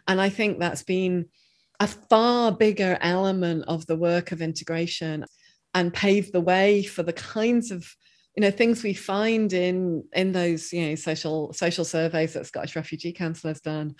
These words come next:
about how we are doing as a country at being able to know how to be with one another interculturally in a language space. So I think those are things we've struggled with.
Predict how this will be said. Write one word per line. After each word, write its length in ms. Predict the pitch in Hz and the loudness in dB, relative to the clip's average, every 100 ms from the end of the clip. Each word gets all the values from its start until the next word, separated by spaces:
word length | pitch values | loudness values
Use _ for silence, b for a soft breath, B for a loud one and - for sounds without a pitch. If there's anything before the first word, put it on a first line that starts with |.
| b | b
about 520 | 165 165 160 156 - - | -2 0 0 -2 -4 -10
how 280 | - 185 | -2 0
we 300 | 175 165 165 | 0 0 0
are 240 | 160 160 165 | 0 -2 -4
doing 540 | 170 196 190 165 160 | 0 2 2 -2 -4
as 120 | 160 | -6
a 60 | 160 | -8
country 640 | - 175 175 - 156 156 147 B B B | -6 -6 -4 -6 -6 -6 -10 B B B
at 180 | 170 170 | -6 -2
being 340 | 175 165 165 | -2 0 0
able 320 | 160 165 151 156 | -2 -4 -6 -8
to 540 | - 160 156 156 156 151 b b _ | -6 -4 -4 -4 -6 -10 b b _
know 360 | 180 196 220 240 | 0 2 4 4
how 240 | 226 214 | 2 0
to 140 | 214 185 | 0 -2
be 200 | 190 196 | -2 -2
with 220 | 180 175 | -2 -2
one 180 | 170 170 | -4 -4
another 400 | 165 165 165 156 | -4 -4 -4 -6
interculturally 880 | 160 160 - - - - 156 156 147 143 | -6 -8 -10 -10 -10 -6 -6 -6 -8 -8
in 120 | 170 | -6
a 80 | 156 | -6
language 420 | 151 151 156 147 | -8 -8 -10 -12
space. 480 | - 147 147 143 - B B B | -12 -10 -10 -14 -20 B B B
So 300 | - 190 190 | 0 4 4
I 100 | 190 | 2
think 400 | 202 247 240 190 | 0 2 2 2
those 200 | - 220 | 6 6
are 180 | 226 247 | 6 2
things 260 | 247 240 220 | 4 2 2
we've 140 | 196 | -2
struggled 440 | - 208 208 262 277 | -2 0 2 2 2
with. 320 | 302 330 | 2 2